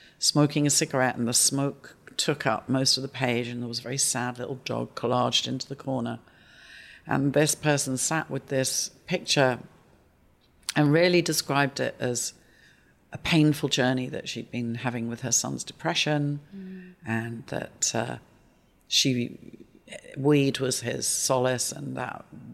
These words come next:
Speaker 1: was, you know, she wanted to record that, and she didn't feel good about it. And, and then the following week, she actually came back and, and said, "That's not about my son. This picture is about me. This is where I am."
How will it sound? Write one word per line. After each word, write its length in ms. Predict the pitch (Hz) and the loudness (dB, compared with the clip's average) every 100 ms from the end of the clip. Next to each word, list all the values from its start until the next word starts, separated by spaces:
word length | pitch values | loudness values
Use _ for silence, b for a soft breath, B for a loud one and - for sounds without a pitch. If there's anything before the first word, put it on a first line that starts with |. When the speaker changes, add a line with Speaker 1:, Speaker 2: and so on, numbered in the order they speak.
| - | -10
Speaker 1:
was, 520 | 120 123 127 - - - | -6 -2 0 0 0 -4
you 100 | - | -6
know, 140 | 127 123 | -4 -2
she 160 | - | -4
wanted 260 | 127 127 - | -4 -6 -6
to 80 | 139 | -6
record 420 | 131 - 156 147 | -8 0 2 2
that, 120 | 139 127 | 0 -2
and 100 | 123 | -4
she 80 | |
didn't 200 | 117 131 | -6 -8
feel 180 | - 120 | -8 -8
good 220 | - 131 135 | 0 2 4
about 400 | 135 123 123 - | 2 -2 -4 -6
it. 180 | 123 - | -8 -8
And, 180 | 110 104 B B B B B B B B B B | -12 -14 B B B B B B B B B B
and 120 | - | 4
then 140 | 220 226 | 6 6
the 60 | |
following 600 | 196 254 285 285 202 180 - 165 | 4 6 6 6 4 0 -4 2
week, 340 | 220 220 - | 4 4 0
she 200 | - 185 | 2 4
actually 400 | 185 - - 185 | 2 2 0 -2
came 320 | 185 175 185 175 | -2 0 0 2
back 320 | 185 160 - | 2 2 -2
and, 400 | 175 175 170 - | -2 -2 -6 -4
and 220 | - 165 | 0 0
said, 400 | - 165 156 156 - _ _ _ _ _ _ _ _ - | 0 2 2 2 -8 _ _ _ _ _ _ _ _ -2
"That's 280 | 269 311 - | 0 2 2
not 200 | 226 175 | 2 0
about 440 | - 139 123 - | -2 -2 -2 -6
my 140 | 117 | -6
son. 460 | 113 - 95 101 120 - _ _ _ _ _ _ _ - | -2 -4 -4 -12 -14 -18 _ _ _ _ _ _ _ -8
This 180 | 277 - | -2 0
picture 400 | - - 202 185 | -2 -4 -2 0
is 140 | 165 | 0
about 260 | 151 120 107 | -2 -2 -4
me. 380 | 117 143 90 - _ _ _ - | -4 -4 -8 -18 _ _ _ -4
This 140 | 190 | 0
is 100 | 233 | 2
where 180 | 185 123 | 2 2
I 140 | 123 | 0
am." 300 | 123 104 101 | -2 -4 -10